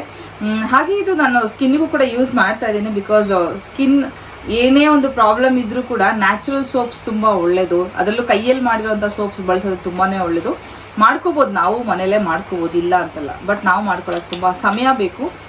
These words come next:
ಅದೆಲ್ಲ ಸಾಮಾನು ಜೋಡಿಸ್ಕೊಂಡು ಮಾಡ್ಕೊಳ್ಳೋದ್ಕಿಂತ ತೊಗೊಳೋದು ಒಳ್ಳೇದು ಅಂತ ನನ್ನ ಅನಿಸಿಕೆ. ಹಾಗೆ ಇದು,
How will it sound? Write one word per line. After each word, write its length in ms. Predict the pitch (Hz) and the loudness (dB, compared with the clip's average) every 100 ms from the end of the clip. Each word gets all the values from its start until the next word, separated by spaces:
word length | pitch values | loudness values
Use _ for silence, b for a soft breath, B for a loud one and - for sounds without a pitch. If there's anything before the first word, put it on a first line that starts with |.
| B B - - | B B -10 -2
ಅದೆಲ್ಲ 460 | 240 254 277 302 | 2 2 2 2
ಸಾಮಾನು 440 | 311 - 226 240 220 | 2 0 0 0 0
ಜೋಡಿಸ್ಕೊಂಡು 520 | 214 214 - 240 226 | -2 -2 -6 -4 -2
ಮಾಡ್ಕೊಳ್ಳೋದ್ಕಿಂತ 640 | 185 190 214 196 - 196 | 0 -2 0 -2 -2 -6
ತೊಗೊಳೋದು 460 | 226 196 175 185 170 | -4 0 2 2 0
ಒಳ್ಳೇದು 280 | 170 165 151 | 0 -2 -4
ಅಂತ 200 | 160 - | -6 -4
ನನ್ನ 400 | 196 156 175 196 | -4 -4 -4 -2
ಅನಿಸಿಕೆ. 640 | 170 - - 208 - - - - - | -4 -6 -6 -6 -6 -12 -18 -18 -4
ಹಾಗೆ 380 | 220 208 180 330 - - - - - - - - - - - - | 2 2 2 -2 -6 -16 -20 -20 -20 -20 -20 -20 -20 -18 -14 -6
ಇದು, 260 | 196 277 | -2 0